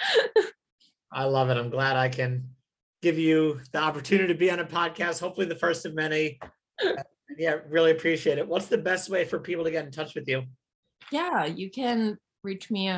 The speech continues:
Speaker 2: on LinkedIn or my email, which is lim amy twenty-one at gmail dot com, or honestly, like, stalk my Instagram.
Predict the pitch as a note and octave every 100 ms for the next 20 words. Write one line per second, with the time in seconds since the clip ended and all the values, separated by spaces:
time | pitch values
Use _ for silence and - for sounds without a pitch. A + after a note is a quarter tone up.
0 | F3 - E3+ E3 D#3+ D#3+ C#3+ - - F3
1 | F#3 B3+ B3+ A#3 G#3 F#3+ F#3+ D#3+ F#3+ F#3+
2 | F3 E3+ E3 E3+ - E3+ - E3 D3+ D3
3 | C#3 - _ _ _ F3+ E3+ D#3+ - E3
4 | D#3+ D#3 D#3+ - F3+ D#3+ D#3 D3 D3+ -
5 | - - D#3 C#3 - - - B3 A#3+ A3+
6 | G#3+ G3 F3 E3 D3+ C#3+ F#3+ _ _ _
7 | - - D#3+ E3+ F3 E3 D3 C3 - _
8 | _ _ - - F3+ F3 - G#3+ - F#3+
9 | F3 F3 E3+ E3 E3 G#3+